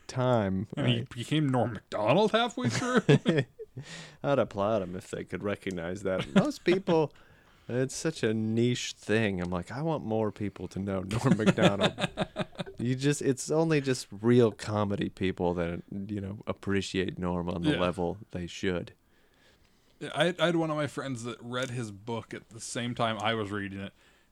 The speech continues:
Speaker 2: He's just like, "This book is really dark." And I'm like, <laughs> "Well,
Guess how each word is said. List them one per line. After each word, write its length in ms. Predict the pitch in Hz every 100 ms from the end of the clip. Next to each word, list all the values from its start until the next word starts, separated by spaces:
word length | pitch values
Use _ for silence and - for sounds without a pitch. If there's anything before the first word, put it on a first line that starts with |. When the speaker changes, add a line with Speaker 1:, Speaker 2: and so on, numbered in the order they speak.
| -
Speaker 2:
He's 120 | 117
just 140 | 120
like, 120 | 120
"This 160 | - -
book 280 | - 156 -
is 140 | 107
really 380 | 98 107 139 135 -
dark." 380 | 104 123 151 -
And 80 | 104
I'm 80 |
like, 100 | 107 - - - - -
<laughs> 420 | - _ - -
"Well, 320 | 160 170 160